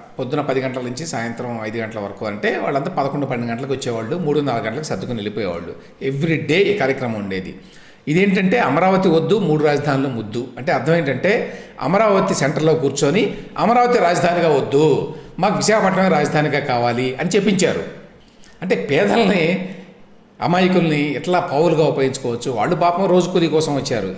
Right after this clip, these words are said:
In fact, అప్పట్లో నేను అడిగాను, "వీళ్ళెవరో మరి ఇక్కడే శిబిరం పెట్టుకొని కూర్చున్నారు కదా,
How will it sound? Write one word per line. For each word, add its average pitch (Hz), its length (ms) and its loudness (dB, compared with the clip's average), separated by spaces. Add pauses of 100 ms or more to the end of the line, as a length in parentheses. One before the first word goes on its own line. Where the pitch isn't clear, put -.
In 156 60 -4
fact, 190 400 2
అప్పట్లో 185 380 2
నేను 180 200 2
అడిగాను, 175 400 2 (500)
"వీళ్ళెవరో 165 560 4
మరి 170 200 4 (440)
ఇక్కడే 170 320 2
శిబిరం 165 280 2
పెట్టుకొని 151 280 -2
కూర్చున్నారు 135 420 -2
కదా, 107 380 -6